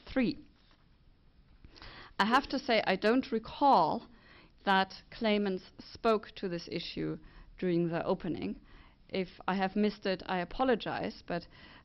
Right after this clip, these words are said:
um, it seemed not to, they seemed not to have answered this question by the tribunal. And, um, my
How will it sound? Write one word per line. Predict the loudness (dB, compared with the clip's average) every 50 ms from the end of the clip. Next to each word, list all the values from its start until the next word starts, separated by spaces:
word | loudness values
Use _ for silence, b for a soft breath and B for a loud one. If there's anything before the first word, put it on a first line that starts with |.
| B B
um, | -2 0 2 2 2 2 2 0 -2 -4 B B B B B B B B -12 -6
it | -4 -4 -4 -6
seemed | -4 0 2 2 2 2 2
not | 2 2 2 2 0 -2
to, | -2 2 2 2 2 0 -2
they | -2 -2 -2
seemed | 0 0 -2 0 0 0
not | 2 0 0 0
to | 0 0
have | 0 0 2 2
answered | 2 2 2 0 -2 -8 -8 -8
this | -10 -10
question | -6 -4 -4 -4 -4 -4 -6 -6 -4
by | -2 -2 -2
the | -2 -4 -6
tribunal. | -6 -6 -8 -4 -2 -2 0 0 0 -2 -2 -6 B B B B B B B B B
And, | 2 4 4 4 4 4 2 0 -2 -4
um, | -2 0 0 2 2 0 0 -2 -2 -6 B B B B B B B B B
my | 2 4 4 6 4 4